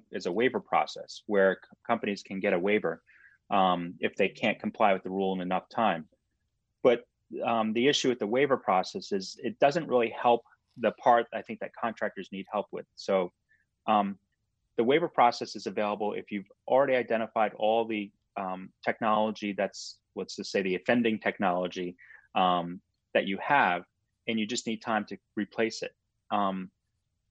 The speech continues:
the waiver process does not help if you're still trying to figure out what technology you have. Um, so contractors, I think, you know, my experience has been, and just logically, I think that the biggest problem is identifying the technology and figuring out where it is.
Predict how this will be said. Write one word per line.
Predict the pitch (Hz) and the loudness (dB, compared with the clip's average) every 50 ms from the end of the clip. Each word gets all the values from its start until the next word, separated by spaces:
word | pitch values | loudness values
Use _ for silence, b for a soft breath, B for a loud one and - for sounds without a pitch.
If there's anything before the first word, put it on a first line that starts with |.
| _ _ | _ _
the | - 110 | 2 4
waiver | 120 135 147 151 139 | 6 6 6 4 0
process | - - 120 113 - - 113 104 | 2 2 4 4 2 0 -6 -8
does | - 110 95 104 | -6 -6 -4 -2
not | 110 113 - | -2 -2 -2
help | - 113 107 101 - | -2 -2 -4 -4 -4
if | 98 92 - | -8 -10 -8
you're | - 95 92 - | -8 -8 -8 -8
still | - - - - 117 113 | -10 -6 -2 0 0 0
trying | 110 - 113 101 | 0 -2 -4 -4
to | 95 | -4
figure | - - 107 104 110 107 | -4 -4 -2 2 2 2
out | 101 98 101 | 2 0 -2
what | 95 - - | -4 -4 -4
technology | - 92 - - 95 87 90 87 - - 90 | -6 -6 -4 -4 -4 -4 -4 -6 -8 -8 -10
you | 90 87 - - | -10 -6 -2 0
have. | 104 90 85 - - _ _ _ _ _ _ _ _ _ _ _ - | 0 0 0 -2 -6 _ _ _ _ _ _ _ _ _ _ _ -4
Um, | 101 90 92 | -2 -2 -2
so | 92 - - 113 - - _ _ _ _ | 2 4 4 4 4 4 _ _ _ _
contractors, | - - 147 139 135 - 135 123 - - 117 107 104 - | 0 2 2 2 4 4 2 2 2 2 0 -2 -2 -2
I | - - 107 - _ _ _ | -2 -4 -4 -4 _ _ _
think, | - 185 147 117 - _ _ _ | 2 2 2 2 -4 _ _ _
you | - 127 | -2 0
know, | 117 110 104 | 2 2 0
my | 98 98 120 123 139 | 0 2 4 4 4
experience | 143 135 - - - 123 110 107 - | 2 0 -4 -4 -2 -2 -2 -2 -4
has | 113 104 | -8 -6
been, | - - 104 107 | -2 0 0 0
and | 98 98 | 0 -2
just | 107 98 - | -4 -4 0
logically, | 120 123 135 151 - - - 107 98 98 | 4 4 4 4 2 0 0 0 2 2
I | 101 | 2
think | 101 - 120 117 - | 0 -2 -6 -4 -2
that | - 98 90 - _ | -2 -2 -2 -2 _
the | - - | -6 -2
biggest | - 117 95 - - | 0 0 0 0 2
problem | - 101 92 92 | 4 4 4 2
is | 90 85 | 0 0
identifying | 87 90 87 - - 117 - - - - 95 87 87 85 | 0 0 2 2 2 2 2 2 0 0 -2 -2 -2 -6
the | 85 _ - 92 | -10 _ -6 -6
technology | - - 95 90 85 85 85 - - 85 87 85 | -4 -4 -6 -6 -6 -6 -8 -6 -6 -8 -8 -8
and | - - _ | -10 -10 _
figuring | - 113 104 110 101 | -2 0 2 4 4
out | 92 90 - | 4 2 2
where | - 92 98 104 107 | 4 6 6 8 8
it | 104 | 8
is. | 95 87 85 87 85 - - - | 6 6 4 2 0 -4 -10 -16